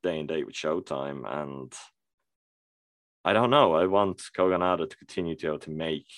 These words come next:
whatever he wants and to make really good stuff. We should mention at this point, 'cause maybe it's a little bit weird, we haven't until now, but we well and truly, as we tell you all the time, we are the movie podcast now.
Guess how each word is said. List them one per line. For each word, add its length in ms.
whatever 320
he 80
wants 420
and 80
to 80
make 240
really 220
good 200
stuff. 440
We 120
should 400
mention 420
at 120
this 160
point, 400
'cause 160
maybe 200
it's 100
a 40
little 140
bit 80
weird, 240
we 120
haven't 400
until 560
now, 480
but 140
we 120
well 260
and 80
truly, 340
as 160
we 80
tell 160
you 60
all 80
the 120
time, 120
we 80
are 80
the 80
movie 340
podcast 560
now. 200